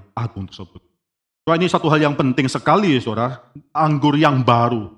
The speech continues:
nggak mungkin bisa dimasukkan ke dalam tempat kantong anggur yang lama. So, kalau saya perhatikan ayat yang ketujuh, maka ada satu kata yang mengagetkan di sana, yaitu kata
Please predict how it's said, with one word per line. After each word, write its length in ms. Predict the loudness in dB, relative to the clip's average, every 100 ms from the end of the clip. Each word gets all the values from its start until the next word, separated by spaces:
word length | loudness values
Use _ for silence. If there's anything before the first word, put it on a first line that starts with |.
| _ _ _ _
nggak 200 | 0 2
mungkin 320 | 0 -2 -2 -2
bisa 240 | 0 0
dimasukkan 1040 | 0 0 2 0 0 -4 -2 -2 -2 -4
ke 80 | -4
dalam 560 | -2 -2 -2 -4 -8 _
tempat 680 | -2 -2 -2 -4 -6 _ _ 0
kantong 480 | 0 0 -2 -2 0
anggur 400 | 0 0 -2 -2
yang 240 | -4 -6
lama. 480 | -4 -4 -6 -10 -14 -20 _ _ _ _
So, 160 | -2 2
kalau 80 | 4
saya 160 | 4
perhatikan 800 | 4 4 4 2 2 2 2 -4 -10 -20 _ _ _ _
ayat 240 | 2 4
yang 80 | 2
ketujuh, 720 | 2 4 4 4 2 0 -2
maka 520 | -2 2 2 2 -4 0
ada 160 | 0 0
satu 240 | -2 2
kata 320 | 2 4 2
yang 80 | 2
mengagetkan 480 | 4 4 2 0 2
di 120 | 2
sana, 320 | 4 2 2 2
yaitu 320 | 0 0 0
kata 560 | 2 4 4 2 0